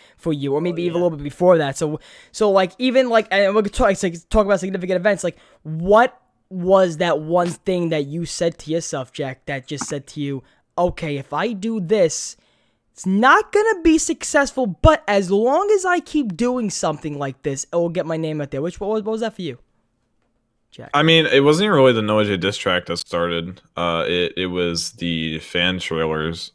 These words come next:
Speaker 3: Uh, I made, like,
Speaker 1: I forgot about,
Speaker 3: two
Speaker 1: yes, yes, yes.
Speaker 3: that Matt, Lex, and
Speaker 1: Man, that seems like such a long ago, Jack. Think
Speaker 3: It
Speaker 1: about
Speaker 3: was
Speaker 1: that
Speaker 3: a long
Speaker 1: for a minute.
Speaker 3: time ago.
Speaker 1: Holy
Speaker 3: I remember.
Speaker 1: shit.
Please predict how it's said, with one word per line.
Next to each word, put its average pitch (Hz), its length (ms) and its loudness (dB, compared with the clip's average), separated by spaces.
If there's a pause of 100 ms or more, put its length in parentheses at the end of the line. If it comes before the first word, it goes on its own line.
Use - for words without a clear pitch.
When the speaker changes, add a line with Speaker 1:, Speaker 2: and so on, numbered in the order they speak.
Speaker 3:
Uh, 76 60 -4
I 73 340 -2
made, 87 160 0
like, 80 180 0
Speaker 1:
I - 60 -6
forgot - 320 -6
about, - 140 -6
Speaker 3:
two 208 60 -6
Speaker 1:
yes, 226 320 -6
yes, 233 280 -14
yes. 254 360 -18 (160)
Speaker 3:
that 80 420 -2
Matt, 80 720 -2
Lex, 78 920 -2 (200)
and 80 760 -8
Speaker 1:
Man, 190 200 -2
that 262 160 0
seems 523 260 -4
like 254 140 0
such 226 240 -2
a 170 60 -8
long 151 260 -2
ago, 151 160 -6
Jack. 160 320 -6
Think 339 140 2
Speaker 3:
It 453 60 4
Speaker 1:
about 233 160 2
Speaker 3:
was 208 120 6
Speaker 1:
that 170 100 0
Speaker 3:
a 165 40 -6
long 160 120 -4
Speaker 1:
for 175 40 -4
a - 20 -4
minute. 175 80 -2
Speaker 3:
time 170 160 -4
ago. 415 280 4
Speaker 1:
Holy 311 140 0
Speaker 3:
I 214 180 6
remember. 90 580 2
Speaker 1:
shit. - 80 -14